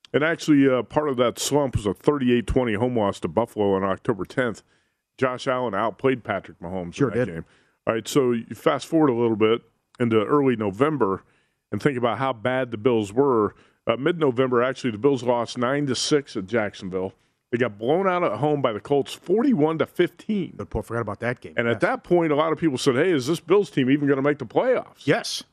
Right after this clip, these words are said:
Speaker 1: Right.
Speaker 2: Yes. I said the same thing when they lost at home to New England. Like, it wasn't looking good there.
Speaker 1: Right. <laughs> Right. But they've, uh, regrouped here down the stretch and played well.
Speaker 2: Yep.
Speaker 1: And, uh, won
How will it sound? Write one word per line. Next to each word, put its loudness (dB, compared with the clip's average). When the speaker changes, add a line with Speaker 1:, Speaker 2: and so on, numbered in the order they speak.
Speaker 1:
Right. -2
Speaker 2:
Yes. -4
I -4
said -2
the -6
same 0
thing 0
when 0
they -2
lost -2
at 0
home -2
to 0
New 2
England. 0
Like, -8
it 0
wasn't 0
looking -2
good 0
there. -6
Speaker 1:
Right. -4
<laughs> -14
Right. -2
But 0
they've, 2
uh, 2
regrouped 0
here 2
down 0
the -4
stretch 0
and -20
played 2
well. 0
Speaker 2:
Yep. 0
Speaker 1:
And, -2
uh, 2
won 0